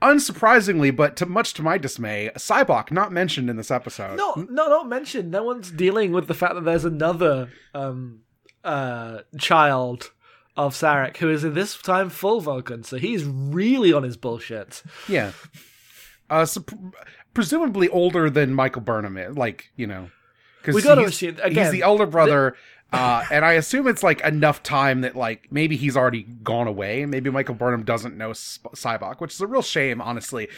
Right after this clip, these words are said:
Speaker 1: 'cause I think the two of them would get along famously.
Speaker 2: Uh,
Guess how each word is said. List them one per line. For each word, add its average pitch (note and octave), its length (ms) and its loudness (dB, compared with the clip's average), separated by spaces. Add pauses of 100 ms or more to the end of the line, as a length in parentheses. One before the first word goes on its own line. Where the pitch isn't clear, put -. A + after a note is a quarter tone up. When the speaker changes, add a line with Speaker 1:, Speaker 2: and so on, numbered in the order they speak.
(140)
Speaker 1:
'cause E3+ 120 -4
I G3 60 6
think B3 140 2
the A#3+ 80 -2
two G3 160 0
of F#3 80 6
them E3+ 100 4
would C3+ 120 -2
get C3+ 100 2
along A#2+ 300 0
famously. G2+ 640 -12 (920)
Speaker 2:
Uh, B2 340 -6